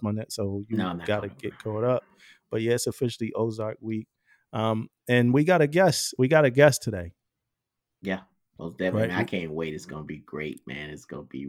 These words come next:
Speaker 2: really, really good, man. Um, man, I can't wait. You guys don't understand. Uh, it's gonna be a,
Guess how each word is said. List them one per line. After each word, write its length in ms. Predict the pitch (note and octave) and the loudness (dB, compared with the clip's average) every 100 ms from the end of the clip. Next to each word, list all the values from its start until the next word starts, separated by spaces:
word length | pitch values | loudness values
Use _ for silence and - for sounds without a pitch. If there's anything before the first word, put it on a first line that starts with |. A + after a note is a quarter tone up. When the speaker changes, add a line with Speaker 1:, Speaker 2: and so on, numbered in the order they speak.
| B1+ | -12
Speaker 2:
really, 420 | C#2+ D#2+ E2 D#2 | -8 -6 -4 -6
really 500 | D#2+ E2 E2 D2+ C2+ - | -6 -6 -6 -8 -12 -12
good, 560 | D2+ F2+ F#2 E2 - | -4 -2 -2 -4 -8
man. 460 | - D2 D#2 D#2 D2 - - - - _ - | -12 -12 -10 -12 -14 -18 -20 -20 -20 _ -12
Um, 760 | - D#2 B1+ A#1+ G1+ G1+ - - _ _ _ _ - | -8 -8 -8 -8 -10 -14 -18 -20 _ _ _ _ -12
man, 400 | A2+ C#3 B2+ G2 | -4 0 0 -2
I 40 | - | -6
can't 280 | A2+ F#2+ | -4 -2
wait. 220 | E2+ E2+ C#2+ | -2 -4 -4
You 180 | D#2+ F#2+ | -6 -2
guys 220 | F#2+ F2 | -2 -2
don't 120 | F2+ | -6
understand. 680 | F2+ F#2 - F#2 F#2 F2+ F2 _ _ - - _ - | -6 -8 -6 -2 -2 -4 -8 _ _ -20 -20 _ -10
Uh, 360 | D#2+ D#2+ D2+ D#2 | -6 -6 -8 -8
it's 120 | E2 | -10
gonna 180 | - E2+ | -6 -6
be 120 | |
a, 40 | D#2+ | -6